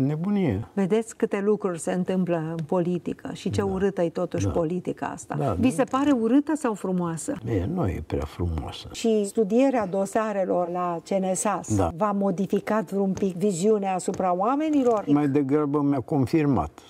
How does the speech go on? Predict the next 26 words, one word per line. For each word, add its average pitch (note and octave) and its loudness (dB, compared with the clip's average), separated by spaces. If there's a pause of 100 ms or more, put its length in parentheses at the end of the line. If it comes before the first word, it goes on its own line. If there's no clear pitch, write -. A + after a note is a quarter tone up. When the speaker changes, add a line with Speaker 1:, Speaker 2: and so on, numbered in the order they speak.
Speaker 1:
anumite C#2 -2
Speaker 2:
A, F3+ 0
deci F3+ -2
Speaker 1:
lucruri. - -4
Speaker 2:
nu A#3+ 6
vă B3 4
făceați G#3 -2
iluzii? F#3+ 0
Speaker 1:
Nu, G#2+ 4
nu, A#2 2
nu. D#2+ -4
La E3 2
altele, D#3 2
sigur G2 2
că - -6
am B2+ -2
fost - -2
oarecum C3 0 (600)
mirat. G#2+ 0 (120)
<laughs> - -2
Pentru A2 0
că G2+ -2
oameni, A#2 2
de G2 4
exemplu, F#2+ 2
care F#2 2